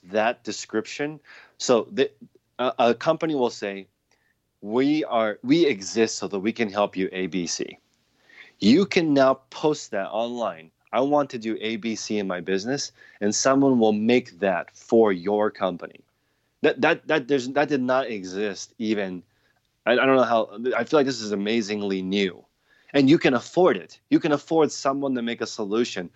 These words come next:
for you, for your company now. And I think that all these companies are, it's, it's becoming insanely efficient, because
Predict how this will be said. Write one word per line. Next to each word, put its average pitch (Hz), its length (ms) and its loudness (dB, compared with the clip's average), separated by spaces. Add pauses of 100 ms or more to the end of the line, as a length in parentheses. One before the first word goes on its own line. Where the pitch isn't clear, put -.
(120)
for 139 480 4
you, 104 460 0 (180)
for 101 260 0
your 110 320 2
company 98 480 -6
now. 76 300 -10 (400)
And 110 140 4
I 107 100 2
think 127 240 2
that 120 120 0
all 123 200 4
these 120 220 0
companies 113 500 -8
are, 90 240 -8 (400)
it's, 113 200 -6
it's 135 200 -2
becoming 127 540 0
insanely 113 640 0
efficient, 98 420 -2
because 90 420 -2